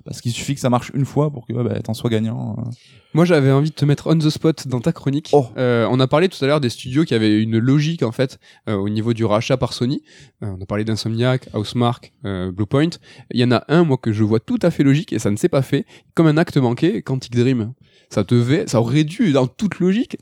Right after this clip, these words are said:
Speaker 2: être un futur first party. Qu'est-ce que t'en
Speaker 1: J'ai
Speaker 2: penses ?
Speaker 1: aucun doute que Sony leur a proposé,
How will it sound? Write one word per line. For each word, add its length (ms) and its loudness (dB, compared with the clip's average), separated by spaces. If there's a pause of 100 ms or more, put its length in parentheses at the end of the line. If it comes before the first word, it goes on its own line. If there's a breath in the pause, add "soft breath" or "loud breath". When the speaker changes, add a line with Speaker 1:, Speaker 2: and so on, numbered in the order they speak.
Speaker 2:
être 240 0
un 100 2
futur 300 -6
first 180 -6
party. 280 -6
Qu'est-ce 140 -4
que 40 0
t'en 60 2
Speaker 1:
J'ai 80 0
Speaker 2:
penses ? 200 -4 (120)
Speaker 1:
aucun 400 0
doute 480 0 (100)
que 300 2
Sony 420 0
leur 140 4
a 180 4
proposé, 480 -4